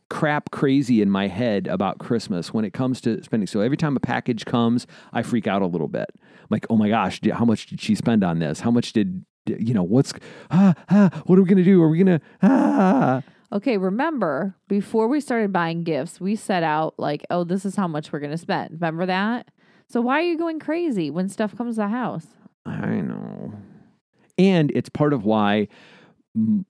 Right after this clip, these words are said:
Speaker 1: I am nowhere near done shopping for you. Nowhere near done it. Like, I, I've, I've gotten to the,
Speaker 2: Ooh.
Speaker 1: to the, to the, you know, place order button a couple times, and then I panic. I freak out.
Speaker 2: I'm just saying, we're gonna have issues if you don't hit
Speaker 1: Well,
Speaker 2: that button.
Speaker 1: and, like, here's the deal. Listeners,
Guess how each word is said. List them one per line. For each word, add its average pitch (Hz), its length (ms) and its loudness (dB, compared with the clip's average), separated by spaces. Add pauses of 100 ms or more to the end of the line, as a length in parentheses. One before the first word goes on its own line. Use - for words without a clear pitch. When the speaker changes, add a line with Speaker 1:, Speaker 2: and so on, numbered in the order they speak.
Speaker 1:
I 127 180 2
am 107 200 6
nowhere 120 280 6
near 104 180 4
done 85 180 0
shopping - 380 -4
for - 140 -14
you. - 200 -12 (1040)
Nowhere 143 260 6
near 98 160 4
done - 200 -8
it. - 140 -20
Like, 107 280 -4
I, 113 180 0
I've, 113 280 0
I've 113 280 -4
gotten 143 380 0 (240)
to 190 300 4
the, 269 100 6
Speaker 2:
Ooh. 208 160 0
Speaker 1:
to 151 100 0
the, 131 140 4 (200)
to 143 100 0
the, 117 100 4 (400)
you 120 140 2
know, 95 260 -2 (140)
place 147 280 2
order 143 320 2
button 143 300 0
a 147 60 -2
couple 151 260 -2
times, 147 460 -2
and 117 180 2
then 113 80 0
I 101 140 2
panic. 90 400 -4
I 90 80 -4
freak 190 260 -8
out. - 80 -4
Speaker 2:
I'm 208 140 -2
just 233 180 -4
saying, 196 480 -2
we're 190 320 -2
gonna 220 180 0
have 202 200 0
issues 175 500 -2
if 165 160 -4
you 160 80 -2
don't 165 260 -4
hit 180 200 -2
Speaker 1:
Well, 220 160 4
Speaker 2:
that 170 60 -6
button. 175 220 2
Speaker 1:
and, 285 240 4
like, 226 220 2
here's 233 300 2
the 240 80 4
deal. 196 320 6
Listeners, 156 500 4